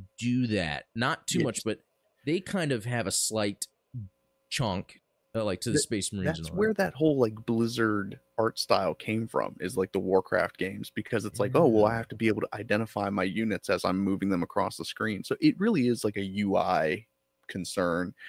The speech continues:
Speaker 2: And so, yeah, when you have, like, a model kit of it, you probably don't appreciate it as much, but
Speaker 1: Yeah,
Speaker 2: I don't
Speaker 1: you know
Speaker 2: know.
Speaker 1: what? So it's like the more things get realistic, the harder they are to actually see. It's almost
Speaker 2: Mm-hmm.
Speaker 1: as if things that are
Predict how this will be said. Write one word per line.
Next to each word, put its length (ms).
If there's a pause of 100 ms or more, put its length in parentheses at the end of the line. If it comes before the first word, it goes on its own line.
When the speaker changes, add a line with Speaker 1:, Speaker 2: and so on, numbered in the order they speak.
(220)
Speaker 2:
And 160
so, 80
yeah, 220
when 260
you 140
have, 260
like, 140
a 20
model 340
kit 220
of 140
it, 100
you 100
probably 280
don't 140
appreciate 420
it 120
as 120
much, 300
but 180 (400)
Speaker 1:
Yeah, 140
Speaker 2:
I 80
don't 80
Speaker 1:
you 40
know 80
Speaker 2:
know. 40
Speaker 1:
what? 260
So 180
it's 160
like 160
the 80
more 200
things 480
get 200
realistic, 760 (440)
the 60
harder 340
they 160
are 120
to 120
actually 680 (360)
see. 440 (380)
It's 140
almost 300
Speaker 2:
Mm-hmm. 120
Speaker 1:
as 160
if 360 (580)
things 260
that 160
are 380